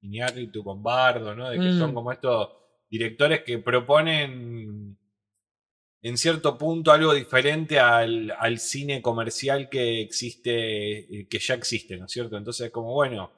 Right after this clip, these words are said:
Speaker 1: esto es esto, ¿no? Eh, es como, si, está, está bien que no te guste, está bien que no le, que, que te moleste, pero
Speaker 2: Sí,
Speaker 1: bueno,
Speaker 2: obvio.
Speaker 1: esto va a existir. Es
Speaker 2: Sí.
Speaker 1: mejor que exista que, que no exista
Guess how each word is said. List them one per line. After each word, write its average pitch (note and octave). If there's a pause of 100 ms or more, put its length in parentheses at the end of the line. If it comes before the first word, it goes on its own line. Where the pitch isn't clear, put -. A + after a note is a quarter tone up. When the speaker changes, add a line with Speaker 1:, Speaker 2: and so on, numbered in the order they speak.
(420)
Speaker 1:
esto F3
es B2+
esto, B2
¿no? C3+
Eh, G#2
es G#2
como, F#2 (240)
si, G2 (400)
está, B2
está C#3
bien E3+
que E3
no D#3
te D3
guste, E3+
está C#3
bien D3+
que D3
no C#3
le, C3
que, A#2
que A#2
te A#2
moleste, D3+
pero A#2+
Speaker 2:
Sí, D#3
Speaker 1:
bueno, D#3
Speaker 2:
obvio. E3+
Speaker 1:
esto E3+
va C3+
a -
existir. C#3
Es B2+
Speaker 2:
Sí. D3
Speaker 1:
mejor D#3
que F#3
exista F#3
que, C3
que B2
no C#3
exista C#3